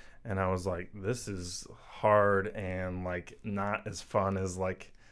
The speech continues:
all the other kind of media classes I was taking." And I think, oh, I was like, "Oh, this," and then, you know, just when you kind of become that age in undergrad where you kind of get to control and choose what you pick in, in a way that you never had in your life before, like,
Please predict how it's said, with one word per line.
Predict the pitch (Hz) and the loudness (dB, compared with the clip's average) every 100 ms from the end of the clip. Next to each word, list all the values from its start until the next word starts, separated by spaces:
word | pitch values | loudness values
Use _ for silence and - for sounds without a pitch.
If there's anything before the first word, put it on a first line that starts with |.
| - - | -16 -2
all | 104 98 | 0 2
the | 98 | 4
other | 98 101 | 4 2
kind | - 104 | 2 -2
of | 92 | -2
media | 92 104 104 98 | 0 0 2 2
classes | 98 92 92 95 | 2 0 0 0
I | 95 | 0
was | 90 | -2
taking." | - 101 101 92 | -2 -2 -2 -8
And | 92 | -6
I | 92 | -8
think, | 87 95 - | -8 -10 -4
oh, | 113 101 | 2 2
I | 92 | 2
was | |
like, | 90 - | -2 -6
"Oh, | 113 | -4
this," | 101 101 - - - - | -4 -4 -10 -18 -20 -4
and | 110 | 2
then, | 110 101 95 101 - | 2 2 0 -4 -2
you | 117 | -2
know, | 90 90 92 | -2 -4 -6
just | - - - - - - - - - | -8 -8 -12 -18 -16 -16 -18 -20 -18
when | - 104 98 | -8 -4 -2
you | 95 95 92 | -2 -6 -8
kind | - 110 90 | -6 -4 -4
of | - - - 180 | -6 -16 -14 -6
become | 110 - 156 | -2 2 6
that | 131 127 | 6 6
age | 143 143 113 | 8 8 6
in | 104 | 4
undergrad | 123 117 107 104 101 | 4 6 6 6 6
where | 104 | 4
you | 98 98 | 4 -2
kind | - 98 | -4 -6
of | 95 | -4
get | - 107 | -4 -4
to | - | -4
control | 110 98 - 120 127 101 | -6 -2 6 8 8 4
and | 92 | -2
choose | - 131 113 | 2 2 2
what | 104 | 0
you | 101 | 0
pick | 127 123 117 - - - | 4 4 4 -10 -18 -8
in, | 113 104 | -4 -2
in | - | 0
a | 104 | 4
way | 101 107 | 6 4
that | 104 | 2
you | 107 98 98 | -4 -8 -10
never | - 113 113 123 117 104 | -8 -2 2 4 4 2
had | - 151 147 | 4 6 6
in | 101 | 4
your | 110 | 4
life | 147 147 | 4 2
before, | 101 - 180 104 | -4 0 2 2
like, | 104 101 | -2 -8